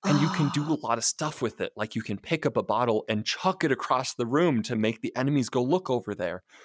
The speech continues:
Speaker 1: And you have to be really quiet looking through drawers and stuff so that you don't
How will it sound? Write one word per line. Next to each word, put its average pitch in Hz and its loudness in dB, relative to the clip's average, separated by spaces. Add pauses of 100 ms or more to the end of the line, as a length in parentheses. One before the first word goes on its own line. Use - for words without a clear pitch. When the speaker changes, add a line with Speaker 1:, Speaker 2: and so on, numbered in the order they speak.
(260)
Speaker 1:
And 120 -2
you 123 0
have 123 -6
to 113 -6
be 123 -2
really 120 0
quiet 123 -4
looking 127 -2
through 113 -4
drawers 127 0
and 110 -2
stuff - -6
so - -2
that 104 -2
you 104 -6
don't 110 -2